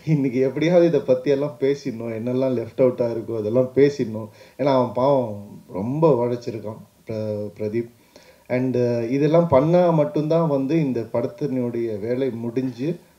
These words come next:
mind அளவுல அடுத்த வேலைக்கே போக முடியும் பிரதீப்னால.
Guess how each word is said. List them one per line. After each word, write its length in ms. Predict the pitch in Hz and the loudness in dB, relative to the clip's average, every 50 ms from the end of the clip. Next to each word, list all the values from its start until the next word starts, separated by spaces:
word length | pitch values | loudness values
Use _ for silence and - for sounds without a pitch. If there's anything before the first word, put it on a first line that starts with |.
| _ _ - | _ _ -12
mind 400 | 113 110 131 151 175 202 196 165 | -4 -2 0 2 2 2 4 4
அளவுல 320 | 147 143 151 151 143 147 | 4 4 2 0 0 0
அடுத்த 400 | 170 185 180 - - 139 - 139 | 0 0 0 -2 -4 -2 -2 2
வேலைக்கே 400 | 131 143 147 156 160 165 165 165 - | 2 2 2 2 2 0 -2 -2 0
போக 180 | 147 156 165 | 0 0 2
முடியும் 400 | 170 156 131 120 117 101 98 104 - | 2 0 2 2 0 0 0 -4 -4
பிரதீப்னால. 640 | 113 113 113 131 127 123 - 113 107 107 113 123 - | -4 -2 0 0 -2 -2 -4 -6 -4 -4 -4 -6 -8